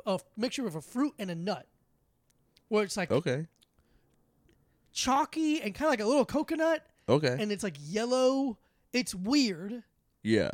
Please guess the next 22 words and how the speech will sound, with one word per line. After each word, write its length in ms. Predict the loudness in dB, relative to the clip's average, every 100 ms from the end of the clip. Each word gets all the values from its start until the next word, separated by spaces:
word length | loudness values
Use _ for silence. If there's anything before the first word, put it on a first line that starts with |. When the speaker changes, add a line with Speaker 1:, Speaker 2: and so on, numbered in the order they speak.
| -4
Speaker 1:
It's, 220 | -6 -4
I 80 | 0
wouldn't 240 | 2 2 0
say 180 | -4 -2
it's 100 | -4
sweet, 460 | -4 -2 -2 -4 -6
really. 440 | -6 -6 -10 -16 _ _ _ -8
It's 180 | -2 -2
a 80 | 0
different 480 | 0 0 0 -2 -6
<laughs> 380 | -10 -12 -10
thing. 380 | -8 -8 -8 -12 -12 _ _ 0
Speaker 2:
Okay, 140 | 4
it's 100 | 4
not 100 | 2
Speaker 1:
It's 140 | 0 0
Speaker 2:
sweet. 280 | 2 4
Speaker 1:
very 240 | 6 6 6
strange. 640 | 2 2 2 2 0 -4
Speaker 2:
It's 100 | 0
not 120 | 0
sweet, 340 | 0 0 2